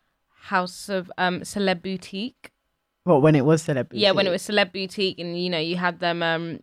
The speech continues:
Speaker 1: them, like, really tight dresses, and it's, like, had those, like, strips and stripes on it. Do you remember those?
Speaker 2: But it really just looks like a jacket.
Speaker 1: Yeah, it does look like a jacket, but, I mean, the strips and stripes are reminding me of, like, Celeb Boutique vibes.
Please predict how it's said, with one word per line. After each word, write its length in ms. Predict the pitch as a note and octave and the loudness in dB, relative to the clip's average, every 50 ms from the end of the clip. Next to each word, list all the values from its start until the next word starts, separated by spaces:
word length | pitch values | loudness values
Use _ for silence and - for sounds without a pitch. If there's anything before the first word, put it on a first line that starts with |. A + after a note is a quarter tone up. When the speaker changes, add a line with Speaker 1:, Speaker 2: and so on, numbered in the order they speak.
| _ - | _ -10
Speaker 1:
them, 200 | E3+ F3 F3+ F3 | -8 -6 -4 -4
like, 160 | E3+ D#3 A#2+ E3 | -4 -4 -4 -6
really 240 | F#3 F3+ D#3+ E3+ | -8 -8 -10 -12
tight 480 | F3+ - - - F#3+ F3 D#3+ C#3 - - | -16 -16 -14 -8 -6 -6 -6 -6 -8 -10
dresses, 540 | - F#3 E3+ E3+ D#3+ - - - G#2 - - | -8 -8 -6 -6 -8 -10 -14 -14 -14 -14 -12
and 80 | D#3+ C3+ | -12 -12
it's, 160 | E2 - - | -12 -12 -10
like, 120 | E3 - - | -10 -10 -10
had 200 | D3+ E3 D3+ - | -10 -12 -12 -10
those, 220 | - D#3 D#3 D#3 - | -10 -12 -12 -12 -12
like, 160 | D3+ A#2+ - | -14 -14 -14
strips 440 | - - - - - - _ _ - | -14 -16 -16 -14 -16 -18 _ _ -20
and 120 | D#3+ D#3 | -18 -16
stripes 440 | - - - F3+ E3+ - - - - | -14 -10 -8 -8 -8 -8 -12 -18 -16
on 100 | - A2+ | -16 -16
it. 200 | A2 - - _ | -16 -16 -18 _
Do 100 | - F#3 | -14 -12
you 80 | F3 | -10
remember 320 | E3 E3+ F3 F#3 F#3+ A#3+ A#3+ | -8 -6 -6 -6 -6 -4 0
those? 60 | - | 2
Speaker 2:
But 80 | F4 F#4 | 4 4
it 100 | F#4 D4+ | 6 6
really 280 | D#4 F#4 G#4+ A4+ A4+ G#4+ | 6 6 6 6 6 6
just 200 | - A4+ - - | 4 4 4 2
looks 140 | G#4 - | 2 2
like 120 | - - - | 2 2 2
a 60 | C4 | 2
jacket. 560 | - - B3+ D4 E4+ - - - F3 C3 - - - | 2 2 2 2 2 0 0 0 0 0 0 -6 -10
Speaker 1:
Yeah, 220 | - A3+ B3 B3+ A#3 | -4 0 2 4 4
it 100 | A#3 G#3+ | 4 4
does 220 | B3+ C4+ C4+ A#3+ | 4 2 2 0
look 80 | B3 G3+ | -2 0
like 180 | A#3+ A3+ - | 0 0 0
a 40 | G3+ | 0
jacket, 280 | - A#3 A3+ A3 G#3+ E3+ | -2 -2 -2 -2 -2 -2
but, 60 | F#3 | -2
I 40 | E3+ | -2
mean, 180 | G#3 G#3 G3+ F#3+ | -2 -2 -4 -6
the 60 | F#3 | -8
strips 340 | - - - G#3+ - - - | -10 -8 -8 -8 -8 -8 -10
and 100 | G#3 G3 | -12 -12
stripes 400 | - - G3+ F#3+ - - - - | -8 -4 -2 -2 -2 -2 -4 -8
are 60 | F#3+ | -8
reminding 360 | F#3 F3+ F#3 F3 F3 F3 F3 | -6 -6 -4 -4 -4 -6 -6
me 100 | F3 E3+ | -8 -8
of, 120 | E3 E3 - | -10 -10 -8
like, 260 | E3+ D#3+ C#3 - - | -6 -6 -6 -8 -10
Celeb 260 | - - E3 E3 D#3+ - | -14 -12 -8 -8 -8 -8
Boutique 400 | D#3+ D#3+ E3+ - - D#3+ - - | -10 -12 -12 -12 -14 -16 -14 -12
vibes. 480 | - F#2 C2+ A1+ B1+ - _ - - | -12 -12 -10 -10 -12 -14 _ -20 -20